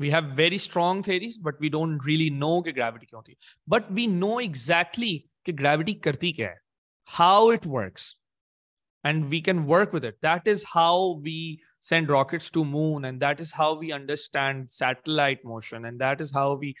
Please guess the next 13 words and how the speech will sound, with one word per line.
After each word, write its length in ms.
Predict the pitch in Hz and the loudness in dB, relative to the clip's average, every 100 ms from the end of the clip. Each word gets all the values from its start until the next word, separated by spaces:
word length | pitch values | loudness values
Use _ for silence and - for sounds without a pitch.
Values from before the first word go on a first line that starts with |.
| _ _ _ - | _ _ _ -4
understand 680 | 139 147 151 - 135 123 123 _ _ | 0 2 0 0 -2 -2 -8 _ _
how 400 | - - 165 175 | -10 2 4 4
things 340 | 180 165 151 131 | 0 -4 -6 -6
will 160 | 143 | -8
behave 500 | 139 131 110 127 123 127 | -6 -6 -2 -2 -2 -6
the 100 | 123 | -4
way 340 | 123 123 127 _ _ _ | -2 -2 -4 _ _ _
they 140 | 135 135 | 0 0
do 380 | 123 175 143 120 | 2 2 0 -6
in 120 | 131 | -10
space 540 | - 127 117 120 120 | -8 -4 -2 -2 -6
and 260 | 120 113 110 | -10 -12 -6
planetary 440 | 120 117 120 123 | -4 -4 -6 -10